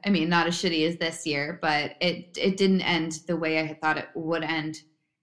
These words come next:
And I came back from this trip, from this vacation, and I literally, it felt so cinematic.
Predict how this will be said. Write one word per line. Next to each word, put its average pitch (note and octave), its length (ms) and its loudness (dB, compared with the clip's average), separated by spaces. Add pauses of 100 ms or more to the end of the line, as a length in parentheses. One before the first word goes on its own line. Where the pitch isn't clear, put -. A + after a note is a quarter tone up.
(240)
And D#3 440 2 (160)
I E3+ 100 -2
came F#3 300 0
back E3+ 320 4
from E3+ 200 -6
this D#3 280 -6
trip, E3 300 0 (720)
from F#3+ 200 2
this F3 140 -2
vacation, E3+ 540 -2
and E3 120 -2
I D#3 220 0
literally, F3 760 0
it F3+ 220 0
felt F3 240 -2
so F3 140 -4
cinematic. D#3+ 580 0